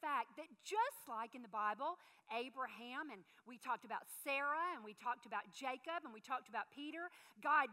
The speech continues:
chose them, changed their name, and challenged them to something big. That's what he's done for you. He's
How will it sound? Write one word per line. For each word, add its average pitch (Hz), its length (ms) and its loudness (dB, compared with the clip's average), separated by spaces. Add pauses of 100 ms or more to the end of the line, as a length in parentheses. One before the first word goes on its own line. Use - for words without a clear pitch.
chose 330 640 -2
them, 302 360 -4 (200)
changed 339 480 -2
their 311 160 -6
name, 294 400 -6
and 208 80 -10
challenged 311 680 0
them 294 200 -6
to 254 80 -12
something 285 480 -6
big. 285 280 -6 (280)
That's - 240 -4
what 349 80 -2
he's 311 160 -4
done 285 240 -6
for 294 80 -8
you. 233 240 -8 (240)
He's 302 240 -8